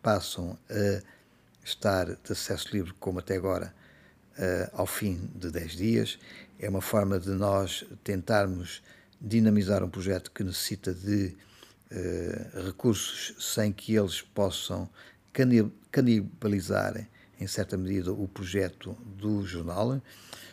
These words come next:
Esperamos, e eu espero pessoalmente, que os leitores entendam esta nossa opção. Nós te-, queremos oferecer mais, queremos oferecer melhor, mas sem que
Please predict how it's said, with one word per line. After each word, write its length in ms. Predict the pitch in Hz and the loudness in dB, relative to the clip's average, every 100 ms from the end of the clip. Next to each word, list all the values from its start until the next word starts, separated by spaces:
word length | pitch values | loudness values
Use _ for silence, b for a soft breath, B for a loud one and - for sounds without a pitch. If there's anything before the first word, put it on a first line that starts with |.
| B | B
Esperamos, 680 | - - - 98 113 107 90 | -18 -16 -4 4 6 6 2
e 20 | 85 | -4
eu 60 | |
espero 380 | 82 - 92 87 | -6 -2 -2 -2
pessoalmente, 800 | 85 - - 90 95 92 85 101 | -6 -6 -2 -2 -2 -6 -6 -12
que 200 | - 98 | -8 -6
os 220 | 95 90 | -4 -4
leitores 560 | 90 85 95 90 85 - B B B - | -6 -4 -4 -4 -6 -12 B B B -8
entendam 600 | 92 - 98 90 90 85 | -8 -4 -4 -2 -2 -2
esta 380 | 87 - - 82 | -4 -6 -6 -4
nossa 600 | 82 87 80 - 90 90 | -4 -6 -6 -6 -6 -6
opção. 540 | - - 101 113 131 B B B | -6 -4 0 0 -2 B B B
Nós 140 | - - | -12 -10
te-, 200 | - 110 - | -8 -8 -6
queremos 480 | 101 92 90 - - - | -2 -2 -2 -10 -14 -18
oferecer 460 | - 98 - 98 85 | -10 -8 -4 -4 -2
mais, 420 | 85 113 131 113 | 0 0 0 -4
queremos 280 | - 90 85 | -4 -4 -4
oferecer 320 | 85 - 87 | -6 -6 -6
melhor, 480 | 82 87 98 107 113 B B B - | -4 -2 0 0 -4 B B B -10
mas 340 | 87 95 - | -4 -2 0
sem 220 | 101 98 | 0 0
que 420 | 98 - 104 110 | -2 0 2 2